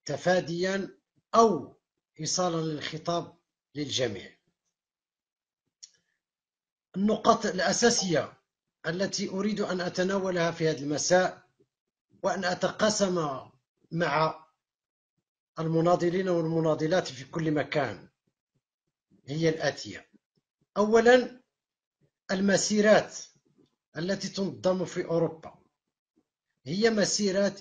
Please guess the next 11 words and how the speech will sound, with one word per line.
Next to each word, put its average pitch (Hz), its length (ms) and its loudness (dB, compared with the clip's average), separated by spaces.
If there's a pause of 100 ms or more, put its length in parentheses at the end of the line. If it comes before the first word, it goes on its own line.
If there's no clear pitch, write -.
(140)
إيجابية 180 840 -2
مئة 175 380 0
في - 140 -12
المئة. 120 340 -14 (880)
أنا، 185 600 0 (520)
يعني، 165 560 -4 (880)
حضرت - 640 -2 (300)
بعض 135 280 -8
المسيرات، 160 640 -2 (440)
ولكن 175 800 -2 (1080)
لدي 196 600 2